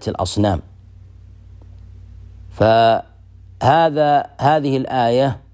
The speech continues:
تدل على فضل مكة على غيرها من الأماكن.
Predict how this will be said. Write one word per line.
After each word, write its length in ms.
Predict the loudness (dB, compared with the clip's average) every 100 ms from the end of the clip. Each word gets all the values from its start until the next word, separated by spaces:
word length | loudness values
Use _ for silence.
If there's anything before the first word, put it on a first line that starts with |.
| -10
تدل 420 | -4 0 2 2 0
على 400 | 0 2 0 -2
فضل 440 | -2 0 0 -2
مكة 360 | -2 -2 -6 -12 -12 -20 -20 -20 -20 -20 -20 -20 -20 -20 -20 -10
على 340 | -2 2 2 2
غيرها 640 | 0 0 -2 0 0 -2 -8 -20 -20 -20 -20 -20 -4
من 220 | 0 2
الأماكن. 840 | 2 0 0 2 2 0 -4 -10